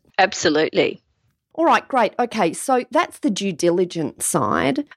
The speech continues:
Speaker 2: What are the other areas that are important for buyers to understand in relation to the lease?
Speaker 1: You know, from a commercial perspective, I think the buyer should undertake an assessment of how critical the premises are to the business,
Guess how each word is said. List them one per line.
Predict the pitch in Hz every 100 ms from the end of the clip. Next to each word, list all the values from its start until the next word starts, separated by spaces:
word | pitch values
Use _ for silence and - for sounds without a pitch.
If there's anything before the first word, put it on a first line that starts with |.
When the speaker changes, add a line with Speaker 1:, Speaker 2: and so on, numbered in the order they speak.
| _
Speaker 2:
What | - 240 330 392 - _ _ -
are | 247
the | 214 - -
other | 214 208 214
areas | 214 196 196 185 175
that | - 180
are |
important | 180 170 - 180 185 165 -
for | - 180
buyers | 156 - 165 185 196 190 160 190 -
to | - 196
understand | - 175 165 - 190 175 180
in | 170 156
relation | 156 147 147 170 170 151
to | 139 -
the | 131
lease? | 123 - - - - - - - _ _ _ -
Speaker 1:
You | 277
know, | 262
from | 269 294 311
a |
commercial | - 277 262 285 330
perspective, | - 214 - 180 196 208
I |
think | 269 302
the | 330
buyer | 302 269 254 240 226
should | - 208 185 185 175 170 - _ -
undertake | 254 233 - 190
an | 185
assessment | 165 - 165 - 170
of | 170
how | - 247
critical | - 214 220 - 202
the | 165 156
premises | - - 202 214 196
are | - 170
to | -
the | 151
business, | - 160 - 320 381 -